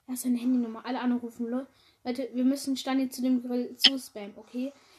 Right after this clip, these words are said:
Wir dürfen ihn aber nicht sagen, woher ich seine Nummer hab, okay? Das Wichtigste. Ah.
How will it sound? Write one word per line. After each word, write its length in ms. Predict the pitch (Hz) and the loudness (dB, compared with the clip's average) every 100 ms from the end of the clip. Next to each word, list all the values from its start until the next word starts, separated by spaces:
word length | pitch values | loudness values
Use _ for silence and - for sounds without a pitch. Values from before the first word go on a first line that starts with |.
| _ | _
Wir 100 | 247 285 | -8 -6
dürfen 140 | 277 | -4
ihn 60 | 277 | -2
aber 180 | 262 285 | 8 8
nicht 200 | 302 302 | 8 -2
sagen, 260 | 277 285 277 | -6 -8 -8
woher 340 | 277 277 269 | -6 -6 -8
ich 100 | 262 | -8
seine 200 | 269 262 | -4 -2
Nummer 300 | 254 254 240 | 0 0 -2
hab, 160 | 226 240 | -6 -14
okay? 320 | 240 262 285 - - - _ _ - | -6 -6 -6 -12 -20 -20 _ _ -12
Das 160 | 262 | -6
Wichtigste. 720 | 285 277 240 233 - 202 202 202 _ _ _ _ _ _ _ _ _ _ _ _ _ _ _ _ _ _ _ _ _ _ _ _ - - - - | -4 -4 -8 -8 -10 -8 -8 -10 _ _ _ _ _ _ _ _ _ _ _ _ _ _ _ _ _ _ _ _ _ _ _ _ -20 -16 -16 -4
Ah. 220 | 320 320 | 0 0